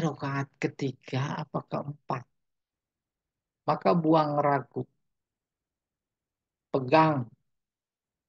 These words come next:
yang dia yakin. Udah dipegang yang dia yakin, nanti sujud sebelum salam.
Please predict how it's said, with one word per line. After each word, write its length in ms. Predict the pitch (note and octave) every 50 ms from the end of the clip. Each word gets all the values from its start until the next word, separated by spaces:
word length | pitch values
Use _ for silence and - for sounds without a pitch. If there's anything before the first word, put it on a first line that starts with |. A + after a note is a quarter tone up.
| _ _ _
yang 320 | - C3+ C3 C3 B2+ B2
dia 240 | A#2+ A#2+ C3 C3+ C3
yakin. 560 | B2+ C3 C3 B2 - _ _ - D3 B2+ A2+ - _ _ _ _ _ _ _ _ _ _ _ _ _ _ _ _ _ - - - _ _ _ _ _ _ _ _
Udah 240 | - B2 A#2 C3 B2+
dipegang 560 | B2+ B2 - C3 A#2+ - D3+ D#3+ F3 F#3+ F3+
yang 240 | E3 D3 C#3+ C#3 C3+
dia 240 | C3 C3+ C3 C3 B2+
yakin, 560 | B2+ B2 A2+ - _ - D#3 E3 F3 F3 F3 - _ _ _ _ _ _ _ _ _ _ _ _ -
nanti 640 | C3 C3 C3 C3 B2 B2 - E3+ F3 F#3 F#3 F3 - - _ _ _ _ _ _ _ _ _ _ _ _ _ _ _
sujud 480 | - - - C#3 B2 A#2+ D3+ D3 C#3 - - _ _ _ _ _ _ _ _ _ _ _ _ _ _ _ _ _ -
sebelum 720 | - - - - - C#3 B2+ C3+ C#3 C#3 C#3 C3+ C3+ C3
salam. 480 | B2 - - C3 B2+ C3 C3 B2+ A#2+ A#2